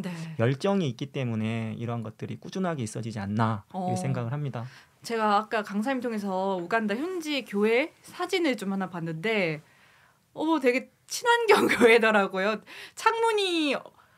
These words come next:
Speaker 1: 없고 <laughs> 문이 없어요. 그래서 바람과 비와 공기와 햇살을 오롯이 다 맞을 수 있는 그냥 말 그대로 햇빛 가리기 같은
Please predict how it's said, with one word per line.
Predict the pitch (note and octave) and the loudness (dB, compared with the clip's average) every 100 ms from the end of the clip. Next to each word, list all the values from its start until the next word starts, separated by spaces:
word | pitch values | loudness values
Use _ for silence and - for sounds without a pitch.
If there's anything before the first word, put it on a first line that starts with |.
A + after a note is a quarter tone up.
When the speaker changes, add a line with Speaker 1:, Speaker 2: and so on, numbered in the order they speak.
| _ | _
Speaker 1:
없고 | G#3+ - F#4 | -4 6 8
<laughs> | C5 - - D5 C#5 G#4+ D#4+ - | 8 6 -6 -8 -6 -6 -8 2
문이 | D#4 G4+ | 6 8
없어요. | B3 A3 C4 A3+ | 8 6 4 6
그래서 | G#3+ A3+ G#3 | 6 2 -2
바람과 | - A#3+ C4 C#4+ C#4+ C4 C4 C4 C4 | 0 6 8 8 4 6 8 10 8
비와 | - B3 C4 B3 | 2 6 8 8
공기와 | B3 B3 B3+ C4+ | 4 0 2 2
햇살을 | D4 G4 F#4+ E4 A#3 | 2 2 4 4 4
오롯이 | G3 A3 F4 G4+ D4+ | 0 2 6 6 6
다 | D4+ | 2
맞을 | G3 F#3 A#3+ | 4 6 4
수 | A#3 | 2
있는 | G#3 F#3 F3+ F3+ F#3 F#3+ | -2 -2 -2 -2 -2 -2
그냥 | B3+ D4 B3+ | 0 2 4
말 | G3+ A#3 | 6 6
그대로 | E4 C#4+ | 4 0
햇빛 | D#4 A#4+ D#5 D#5 | 2 0 -2 2
가리기 | A4 D#4+ A#3+ A3 | 4 4 2 0
같은 | G#3 | -2